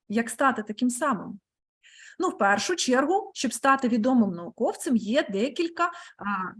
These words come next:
досить відомих і, е, перспективних напрямків. А, перший спосіб — це стати автором відомих підручників або монографій, на основі яких навчаються студенти, школярі,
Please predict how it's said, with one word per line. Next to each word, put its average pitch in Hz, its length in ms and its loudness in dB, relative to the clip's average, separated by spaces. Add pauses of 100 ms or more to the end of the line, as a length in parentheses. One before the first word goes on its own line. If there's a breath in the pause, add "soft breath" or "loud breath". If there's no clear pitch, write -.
(140)
досить 233 460 -2
відомих 240 600 0 (220)
і, 262 400 2 (760)
е, 185 300 -6
перспективних 269 640 -2
напрямків. 233 500 2 (640 loud breath)
А, 175 240 0
перший 330 420 4
спосіб — 220 520 -4 (260)
це 285 300 0
стати 254 500 0
автором 302 580 -2 (160)
відомих 226 560 4
підручників 277 840 -2 (120)
або 190 380 0
монографій, 233 720 4 (360 loud breath)
на 214 120 6
основі 247 340 2
яких 294 520 0
навчаються 208 800 2
студенти, 294 720 0
школярі, 214 680 -2